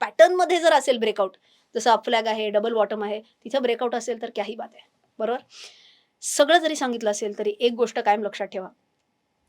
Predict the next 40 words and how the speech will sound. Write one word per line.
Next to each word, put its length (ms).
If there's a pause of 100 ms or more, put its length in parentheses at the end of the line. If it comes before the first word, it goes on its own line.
(120)
असं 180
होऊ 120
शकतं 260
की 120
तुम्ही 140
ब्रेकआउट 440
थोडा 200
उशिरा 280
आयडेंटिफाय 460
केला, 180
त्याच्यामुळे 260
स्टॉक 260
already 320
पळून 280
गेलेला 280
आहे 80
वरती, 340 (420)
"अरे, 340
मिस 260
आउट 140
झाला, 320 (120)
आता 220
घेऊयात," 360 (400)
असा 120
हावरटपणा 440
करायचा 320 (180)
नाही. 300 (600)
Reward 440 (120)
is 200
to 40
risk, 440 (300)
two 180
is 220
to 220
one 120 (220)
हा 260
तरी 160
तुमच्याकडे 380
पाहिजे, 320
तरच 760